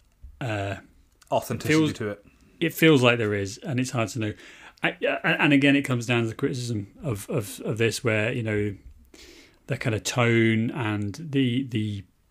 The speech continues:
Speaker 1: the adversarial nature of, of the investigation kind of
Speaker 2: Yeah.
Speaker 1: doesn't, doesn't really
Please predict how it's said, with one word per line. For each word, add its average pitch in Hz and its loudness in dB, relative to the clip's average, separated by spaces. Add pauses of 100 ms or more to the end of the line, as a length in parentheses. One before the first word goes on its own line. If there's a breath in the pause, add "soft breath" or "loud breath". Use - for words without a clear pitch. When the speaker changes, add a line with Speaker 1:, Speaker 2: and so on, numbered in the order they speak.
(260)
Speaker 1:
the 131 -2
adversarial 110 0
nature 117 0
of, 104 -6
of 160 -6
the 120 -4
investigation 110 -4 (840 soft breath)
kind 123 6
of 120 4
Speaker 2:
Yeah. 107 0
Speaker 1:
doesn't, 123 0 (520)
doesn't 135 4
really 117 2